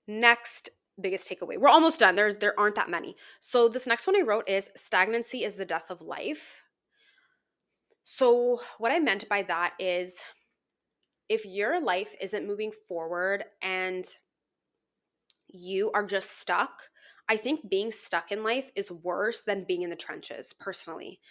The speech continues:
Now, you can be both stuck and in the trenches, like, like, mentally, not <laughs> physically in the trenches,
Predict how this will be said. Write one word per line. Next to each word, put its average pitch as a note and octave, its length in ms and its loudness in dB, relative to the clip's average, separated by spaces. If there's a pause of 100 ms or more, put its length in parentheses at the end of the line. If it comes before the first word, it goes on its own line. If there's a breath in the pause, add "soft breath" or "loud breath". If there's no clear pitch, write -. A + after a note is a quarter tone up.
(380 soft breath)
Now, A3 360 8 (160)
you A3+ 140 -6
can B3 140 0
be A3 100 -4
both G#3 200 -2
stuck G3 380 0
and F#3 200 -2
in G#3+ 100 0
the A#3 60 0
trenches, C#4 580 0
like, F3 160 -2 (100)
like, D#3+ 180 -12
mentally, F3 480 -6
not F3 220 2 (180)
<laughs> - 200 -20
physically A#3 460 10
in A3+ 60 12
the A3+ 80 6
trenches, A#3+ 480 6